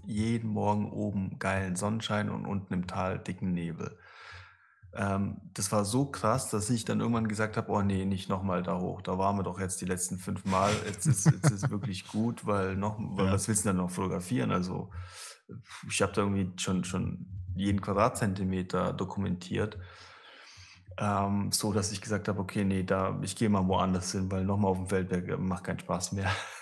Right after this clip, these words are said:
Speaker 1: <laughs> Und dieses Jahr ist es, ist es irgendwie, äh, kam es noch nicht dazu.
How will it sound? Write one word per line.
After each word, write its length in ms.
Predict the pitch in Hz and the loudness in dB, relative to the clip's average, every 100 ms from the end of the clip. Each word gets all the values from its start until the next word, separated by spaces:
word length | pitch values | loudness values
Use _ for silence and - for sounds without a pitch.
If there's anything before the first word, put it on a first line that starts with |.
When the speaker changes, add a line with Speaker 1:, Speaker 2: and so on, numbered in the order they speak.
| - | -16
Speaker 1:
<laughs> 460 | - - - - - | -12 -8 -6 -8 -4
Und 180 | 110 92 | -2 2
dieses 380 | 104 131 131 - | 2 4 2 2
Jahr 160 | 107 | 2
ist 140 | 107 117 | 2 0
es, 280 | - - | 2 2
ist 280 | 147 - - | 2 0 0
es 60 | - | 0
irgendwie, 520 | 117 120 127 127 123 | 0 -2 0 -2 -2
äh, 320 | 113 117 - | -4 -6 -8
kam 320 | - - 160 | -8 0 2
es 160 | 180 - | 2 2
noch 60 | 107 | 0
nicht 200 | 101 98 | 0 -2
dazu. 500 | 95 - 98 98 | -4 -4 -4 -6